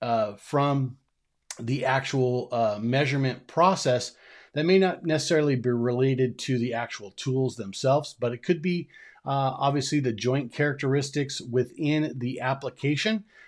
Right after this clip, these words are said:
Uh, if there are, is an issue with material, uh, with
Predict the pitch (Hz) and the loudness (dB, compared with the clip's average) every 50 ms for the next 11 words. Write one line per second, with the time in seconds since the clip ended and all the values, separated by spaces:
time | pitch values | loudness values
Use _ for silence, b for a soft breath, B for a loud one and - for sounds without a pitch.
0 | b b - 123 117 117 120 127 - 160 156 147 143 - 156 147 147 143 143 143 | b b -6 -4 -2 -2 -2 -2 -2 -2 -2 -2 0 0 2 2 4 2 2 2
1 | 139 135 135 135 - 139 135 135 - - 160 156 160 131 131 127 120 - 143 139 | 0 0 -2 -4 -4 -6 -6 -4 0 2 2 2 2 0 0 -2 -2 -2 -4 -2
2 | - - 151 143 143 139 131 127 117 113 - 107 101 104 - - - - 175 180 | 0 0 2 2 2 2 2 2 0 0 -4 -8 -10 -10 -10 -4 -2 0 2 4
3 | 180 180 185 185 185 180 175 - - - 120 113 107 107 104 101 101 98 110 113 | 4 4 6 6 4 4 2 0 -2 -8 -8 -8 -8 -8 -8 -8 -10 -8 -6 -4
4 | 117 117 107 - _ _ | -4 -4 -4 -6 _ _